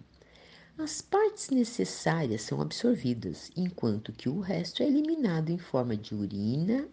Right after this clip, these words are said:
e fezes. Até chegar a esse processo, entram em ação diversos órgãos, como o fígado, a vesícula biliar, os rins, os pâncreas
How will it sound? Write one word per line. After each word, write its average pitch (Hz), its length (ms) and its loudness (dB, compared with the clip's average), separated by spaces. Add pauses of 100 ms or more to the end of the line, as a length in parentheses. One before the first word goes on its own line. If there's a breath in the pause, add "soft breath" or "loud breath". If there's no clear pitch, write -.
e 294 100 4
fezes. - 580 -6 (640 soft breath)
Até 269 300 2
chegar 117 520 2
a 113 80 0
esse - 280 -4
processo, - 720 0 (100)
entram 190 720 2 (320 loud breath)
em 113 220 2
ação 196 400 0
diversos 202 720 0
órgãos, 113 640 -2
como 120 420 0
o 165 80 0
fígado, 156 640 -2
a - 20 -2
vesícula 131 720 -2
biliar, 120 800 2
os 143 240 0
rins, 131 640 0
os - 180 -2
pâncreas 143 840 0